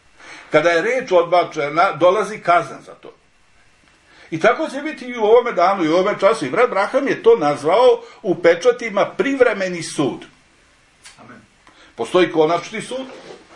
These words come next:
Speaker 1: To su velike nevolje u tri i po godine koje su pred ovim svetom, kada će Bog suditi i presuditi i osuditi ovaj svet. Ali u biblijskim danima, u danima crkvenih doba, u stvari, u istorijskim danima, brat Braham je to nazvao privremeni sud.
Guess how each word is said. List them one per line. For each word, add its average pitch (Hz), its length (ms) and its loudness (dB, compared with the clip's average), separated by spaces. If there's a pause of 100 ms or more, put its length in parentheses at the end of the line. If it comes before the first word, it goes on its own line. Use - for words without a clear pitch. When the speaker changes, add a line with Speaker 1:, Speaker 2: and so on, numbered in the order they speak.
(300)
Speaker 1:
To 160 120 2
su 165 120 4
velike 185 380 2
nevolje 165 520 -2
u 147 160 -6
tri 190 140 -2
i 190 80 -6
po 170 120 2
godine 170 480 0
koje 165 160 0
su - 180 -4
pred 165 180 4
ovim 147 200 2
svetom, 165 440 -4
kada 147 200 2
će 160 140 0
Bog 175 340 2
suditi 160 540 -2 (120)
i 127 100 -14
presuditi 160 560 0
i 151 60 0
osuditi 156 480 0
ovaj 123 160 0
svet. 196 240 -4 (600)
Ali 147 240 2
u 143 40 -2
biblijskim 202 540 -6
danima, 185 400 2
u 151 140 -2
danima 175 480 0
crkvenih 180 420 -2
doba, 214 320 2
u 104 80 -12
stvari, 143 360 0
u 139 60 -2
istorijskim 175 540 0
danima, 202 400 0
brat 214 160 -4
Braham 196 300 0
je 208 100 -4
to 214 100 -2
nazvao 214 480 0
privremeni 156 560 -2
sud. - 260 -16